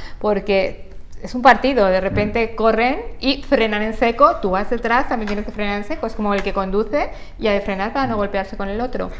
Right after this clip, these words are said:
Speaker 1: ¿Cómo se hace eso?
Speaker 2: Lectura de partido al final. Eh, cada partido que a mí me designan,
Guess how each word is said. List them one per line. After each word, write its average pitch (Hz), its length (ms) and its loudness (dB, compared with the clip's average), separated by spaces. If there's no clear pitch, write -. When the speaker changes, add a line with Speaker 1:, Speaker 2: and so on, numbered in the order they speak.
Speaker 1:
¿Cómo 247 240 -2
se - 100 -6
hace 185 320 -2
eso? 98 140 -4
Speaker 2:
Lectura 95 400 0
de 87 100 2
partido 87 400 -2
al 85 80 -2
final. 85 640 -4
Eh, 87 760 -2
cada 98 240 4
partido 104 440 4
que 113 320 6
a 110 60 6
mí 107 180 2
me 110 140 4
designan, 117 920 0